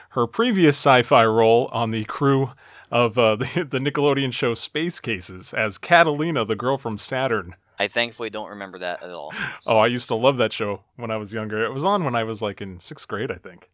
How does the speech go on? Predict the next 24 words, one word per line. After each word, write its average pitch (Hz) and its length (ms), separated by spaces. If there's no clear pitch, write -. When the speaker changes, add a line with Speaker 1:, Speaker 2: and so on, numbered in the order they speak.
Speaker 2:
That's 98 180
where 107 80
she 104 140
was 92 100
typecast 92 520
initially. 80 500
Speaker 1:
<laughs> - 200
But 185 260
it 196 40
was 190 120
just - 200
funny 196 260
to 139 120
see 139 200
her, 127 200
uh, 117 200
land 131 320
in 123 120
a, 120 180
another 135 360
sci-fi 131 500
show. 151 420
So 160 160
meanwhile, 180 480